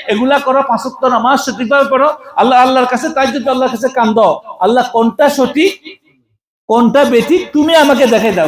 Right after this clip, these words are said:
কে দেখাই দিবে? মহান রব্বুল আলামিন। কিন্তু এর জন্য কন্ডিশন কি?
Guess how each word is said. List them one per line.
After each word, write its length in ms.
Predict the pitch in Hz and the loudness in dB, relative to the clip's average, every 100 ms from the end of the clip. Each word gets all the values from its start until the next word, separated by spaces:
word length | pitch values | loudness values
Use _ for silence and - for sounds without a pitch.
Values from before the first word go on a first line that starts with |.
| 156 | -2
কে 100 | 226 | -2
দেখাই 240 | 240 285 | 0 -2
দিবে? 280 | 294 302 370 - - 196 | -2 -2 -4 -8 -16 -6
মহান 300 | 202 262 226 | 0 2 2
রব্বুল 300 | 214 185 208 | 0 0 2
আলামিন। 320 | 185 170 160 | 2 0 -2
কিন্তু 200 | 226 247 | -2 0
এর 140 | 262 | 0
জন্য 160 | 294 311 | -2 -4
কন্ডিশন 540 | 320 311 294 240 349 339 | -2 -2 0 0 -2 -2
কি? 240 | 220 | -4